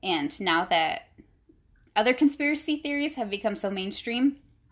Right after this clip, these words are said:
I, I'm looking at you, QAnon, and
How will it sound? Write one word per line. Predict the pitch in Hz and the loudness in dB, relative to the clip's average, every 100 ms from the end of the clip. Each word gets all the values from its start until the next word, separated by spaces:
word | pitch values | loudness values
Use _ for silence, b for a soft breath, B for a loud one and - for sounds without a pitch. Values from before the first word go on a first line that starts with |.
| _ _ - - | _ _ -16 -12
I, | - - 185 180 226 | -12 -8 -4 -4 -2
I'm | 202 196 | -4 -6
looking | 196 214 | -4 -2
at | 185 | -2
you, | 208 | -4
QAnon, | 208 - 208 190 190 185 | -6 -4 0 0 2 0
and | 165 165 | 0 -2